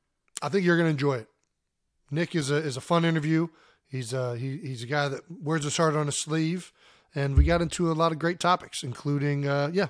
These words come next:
well, I'm not gonna tease it 'cause you're gonna watch it right now. With, uh, without further ado, uh, head coach Nick Sirianni. All righty, my guest right now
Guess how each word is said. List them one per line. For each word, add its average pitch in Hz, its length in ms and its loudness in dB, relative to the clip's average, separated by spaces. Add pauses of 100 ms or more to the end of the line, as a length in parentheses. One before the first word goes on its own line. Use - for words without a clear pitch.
well, 147 240 0
I'm 151 80 -4
not 156 120 -2
gonna 139 120 -4
tease 139 220 -4
it - 80 -14
'cause 131 100 -8
you're 143 80 -6
gonna 156 100 -2
watch 160 180 0
it 156 40 -4
right 160 100 -6
now. 180 140 -10 (640)
With, 151 200 4
uh, 147 360 4
without 170 260 4
further 165 280 6
ado, 147 640 0
uh, 131 260 -4 (280)
head 156 180 -2
coach 147 300 -2
Nick 151 180 -4
Sirianni. 135 440 -2 (840)
All 202 80 10
righty, 208 240 10
my 170 120 8
guest 208 480 8 (180)
right 202 220 10
now 160 420 8